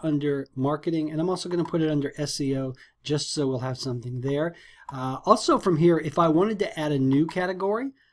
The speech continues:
I could. If I came up with, uh, a category on the fly and I wanted to add it, I could just do that,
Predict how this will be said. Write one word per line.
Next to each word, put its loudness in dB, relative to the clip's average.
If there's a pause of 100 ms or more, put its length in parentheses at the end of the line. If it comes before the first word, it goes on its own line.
(160)
I -2
could. 0
If -2
I 0
came 2
up -2
with, 0 (300)
uh, -4
a -14
category 2
on 2
the -4
fly -2
and 0
I -4
wanted -2
to -12
add -4
it, -6 (240)
I -10
could -8
just -12
do 0
that, -4